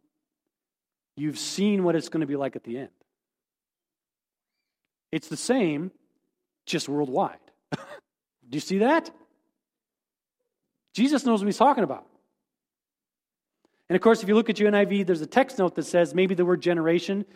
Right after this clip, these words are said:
can be translated as race. And see, that's a way for people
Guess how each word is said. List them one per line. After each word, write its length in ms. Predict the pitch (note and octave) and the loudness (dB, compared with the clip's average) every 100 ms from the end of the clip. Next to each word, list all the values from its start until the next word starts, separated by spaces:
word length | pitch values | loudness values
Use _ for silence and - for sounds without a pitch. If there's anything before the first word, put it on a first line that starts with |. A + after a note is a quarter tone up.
| _ - | _ -6
can 120 | F3 | -4
be 100 | E3+ | -4
translated 580 | - F3 E3+ D#3+ D#3 D3 | -2 -2 0 0 -2 -2
as 240 | D3 A#2 | -4 -6
race. 800 | G#2+ C3 E3 C4+ - - - - _ _ _ _ _ _ _ _ _ _ _ - | -8 -4 -2 -2 -6 -14 -16 -20 _ _ _ _ _ _ _ _ _ _ _ -14
And 100 | C#3+ | -4
see, 80 | F3+ | 4
that's 260 | G3+ G#3+ | 4 4
a 60 | A3 | 2
way 220 | G3 G3 | 4 2
for 160 | G3 F#3 | 2 -4
people 520 | - G3 G3 F3+ | -4 -2 0 0